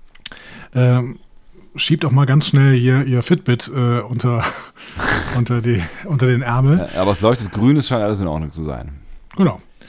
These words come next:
Speaker 1: Ähm,
Speaker 2: Aber das
Speaker 1: und
Speaker 2: zeigt
Speaker 1: sie
Speaker 2: ja auch nur
Speaker 1: vor-
Speaker 2: an, wenn sie tot ist, ne? <laughs> Wenn sie tot ist, leucht-, leuchtet's
Speaker 1: Nein,
Speaker 2: rot.
Speaker 1: schon, wenn sie stirbt.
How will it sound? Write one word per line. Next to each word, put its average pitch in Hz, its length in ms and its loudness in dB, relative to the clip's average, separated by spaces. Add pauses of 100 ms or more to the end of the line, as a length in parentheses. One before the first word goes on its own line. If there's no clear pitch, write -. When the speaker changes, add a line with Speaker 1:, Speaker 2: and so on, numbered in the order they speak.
(560)
Speaker 1:
Ähm, 131 440 0
Speaker 2:
Aber 117 160 2
das - 80 2
Speaker 1:
und - 40 -6
Speaker 2:
zeigt 139 160 4
Speaker 1:
sie 151 60 4
Speaker 2:
ja 127 80 6
auch 110 80 4
nur 117 100 4
Speaker 1:
vor- 98 60 4
Speaker 2:
an, 117 100 2
wenn 117 100 0
sie 110 100 -4
tot 110 280 -4
ist, - 240 -8
ne? 110 180 -2 (200)
<laughs> 190 240 -4
Wenn 147 140 4
sie 139 100 0
tot 156 340 2
ist, - 200 -2
leucht-, 107 200 2
leuchtet's 104 420 -2
Speaker 1:
Nein, 127 100 0
Speaker 2:
rot. 95 120 0 (140)
Speaker 1:
schon, 170 340 4
wenn 156 120 4
sie 147 120 4
stirbt. 123 400 0